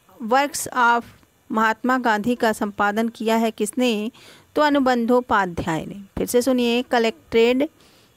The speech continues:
वर्कर्स of महात्मा गांधी का संपादन किया है अनुबंधोपाध्याय ने। नेक्स्ट है वन के मार्ग में, यह सोलहवाँ पाठ है। वन के मार्ग में सोलहवाँ पाठ है, बसंत भाग एक में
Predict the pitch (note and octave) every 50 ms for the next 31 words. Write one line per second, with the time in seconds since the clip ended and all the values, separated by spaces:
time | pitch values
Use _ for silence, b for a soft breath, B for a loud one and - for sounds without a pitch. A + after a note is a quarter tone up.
0 | _ _ - G#3+ A#3 C4 B3+ B3+ - - C#4 C#4 C4+ - - - A#3 A3 A3 G#3+
1 | G#3 - - - A3+ G#3+ A3+ A3+ G#3+ G#3+ - A3+ A3 G#3+ F#3+ G3 G3 G3+ G3 A3
2 | A#3 A#3 - A3 G#3 G#3 - G3 F#3+ - G3 G3 G3 G#3 A3 A3 G#3+ - G3+ G3+
3 | G3 G3+ G#3+ G#3 G#3 - - A#3 B3 C4 B3+ A#3 G#3+ G3+ F#3+ G#3 A3 A3 A3+ -
4 | G#3 F3+ E3+ D#3 D3 D3+ E3 - - - F#3+ G3+ G3+ b b b b b b b
5 | b b b b - B3+ D4 D#4 D4 - - F#4+ E4+ C4+ A3 G3+ - - - G#3+
6 | G#3 C4+ C#4 C#4+ D4 C#4 - D4+ C#4+ B3 G#3+ F3+ F3+ F3 E3+ E3 E3 D3+ C#3+ E3
7 | - - - _ A3 G#3+ B3+ C#4 D4 D#4+ E4+ - _ _ _ - - - B3 A3+
8 | A3+ G#3+ G#3+ G#3+ A#3 B3+ C#4 C#4+ D4 - b b b b b b b b _ -
9 | B3+ B3 C4 B3+ - - C4+ C4 C4+ C#4+ D#4+ D4+ A3+ G#3 A3+ A#3 A#3+ A#3 A#3 B3
10 | A#3+ A3+ G#3 G3+ G#3 G#3+ A3+ A3+ B3 A#3+ A#3+ A#3+ B3 - - A#3+ G#3 G#3 G3+ G3+
11 | G#3 A3+ A#3 - A#3 A3 A3+ - - B3 A#3+ A3+ G#3+ G3 - G#3+ G3+ G3 F#3+ F3
12 | G3 G3 F#3 F#3 F#3 F#3+ G#3+ A3+ - B3+ A#3+ B3 B3+ C4+ F4